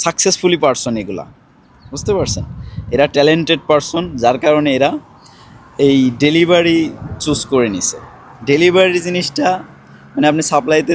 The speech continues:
দেখেন, সাপ্লাইতে ছয় মাস কাজ থাকে, থাকে না, আবার একটা কোম্পানির মাধ্যমে দিবেন, আপনারা চেক ঠিক মতো পাবেন না, মানে, টাকা, টাকা ঠিক মতো পাবেন না, পেমেন্ট ঠিক মতো দিবে না, এরকম একটা অবস্থা। আবার Uber-এর সেকশনে যারা আছেন সেগুলাও ভালো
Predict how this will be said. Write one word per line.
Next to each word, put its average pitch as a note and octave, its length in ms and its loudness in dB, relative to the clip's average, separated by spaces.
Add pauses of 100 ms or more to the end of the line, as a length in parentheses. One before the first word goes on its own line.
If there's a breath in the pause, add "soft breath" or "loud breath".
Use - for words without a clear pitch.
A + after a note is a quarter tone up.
দেখেন, B2 240 -2 (100)
সাপ্লাইতে C#3 500 0
ছয় C#3+ 280 0
মাস C3+ 140 -2
কাজ C#3 160 0 (120)
থাকে, C#3+ 200 -2 (100)
থাকে C3 280 -2
না, C3+ 80 0 (500 loud breath)
আবার A2 200 2
একটা C3+ 220 -4
কোম্পানির C3+ 360 0
মাধ্যমে C3 280 0 (420)
দিবেন, C3+ 260 4 (100)
আপনারা C3 300 0
চেক D3+ 220 0
ঠিক D#3 220 0
মতো C3+ 140 0
পাবেন C3 380 2
না, C3+ 60 -4 (420)
মানে, B2+ 160 -2 (100)
টাকা, C3+ 200 0 (460)
টাকা C3+ 220 0
ঠিক B2+ 180 -6
মতো A#2+ 200 -8
পাবেন C3 240 -2 (100)
না, C3+ 80 -4 (500 soft breath)
পেমেন্ট D3+ 380 4
ঠিক C#3 200 -2
মতো C3+ 220 0
দিবে C3 160 -2 (100)
না, B2 60 -6 (240)
এরকম C3 300 0
একটা - 220 -10
অবস্থা। - 260 -12 (240)
আবার D3 160 0 (140)
Uber-এর F#3 360 4
সেকশনে E3 360 -2
যারা D3 240 2 (120)
আছেন C#3+ 220 -4 (580 soft breath)
সেগুলাও D#3 420 2 (180)
ভালো A#2+ 180 0